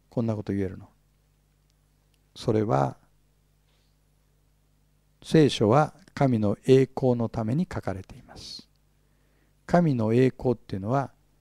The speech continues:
神が約束されたことは全部実現する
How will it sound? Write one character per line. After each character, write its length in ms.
神 340
が 260
約 240
束 240
さ 180
れ 100
た 140
こ 100
と 140
は 240
全 460
部 240
実 320
現 260
す 200
る 120